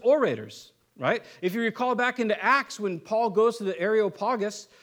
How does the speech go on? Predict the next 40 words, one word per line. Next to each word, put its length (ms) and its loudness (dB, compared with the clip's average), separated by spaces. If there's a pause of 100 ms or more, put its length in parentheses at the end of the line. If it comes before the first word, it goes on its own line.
(240)
uh, 340 0
and 160 -6
again, 300 2
this 160 -6
is 100 -8
Roman 320 -2
times, 400 -6 (340)
uh, 200 -2
but 200 -6
they 120 -2
still 240 0
extract 440 -4
from 160 -8
Greek 220 -6
culture, 360 -6
and 120 -2
Romans, 480 -4
obviously, 560 -6
from 260 -10
some 140 -12
of 140 -8
their 260 -2
art 320 -6
and 140 -8
all 160 -8
the 80 -6
phallic 400 -8
symbols 340 -4
and 80 -6
all 60 -4
that 160 -4
kind 120 -6
of 60 -6
stuff, 300 -6
they 100 -6
were 140 -4
super 320 -8
into 200 -8
physique 460 -10
and, 220 -8